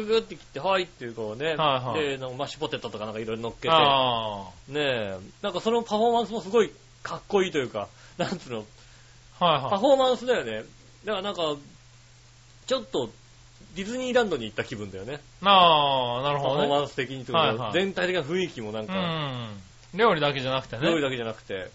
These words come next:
Speaker 2: へー。
Speaker 1: ねえ。まあ、ただね、
Speaker 2: うん。
Speaker 1: あの、まあ、肉に関して言うと、
Speaker 2: うん。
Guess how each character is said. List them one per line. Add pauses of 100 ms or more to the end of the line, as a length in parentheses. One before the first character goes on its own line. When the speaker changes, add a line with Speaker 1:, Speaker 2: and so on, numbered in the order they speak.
Speaker 2:
へ (340)
ー。
Speaker 1:
ね
え。 (1000)
ま
あ、 (180)
た
だ
ね、 (100)
Speaker 2:
う
ん。
Speaker 1:
あ
の、 (1300)
ま
あ、 (460)
肉
に
関
し
て
言
う
と、
Speaker 2:
う
ん。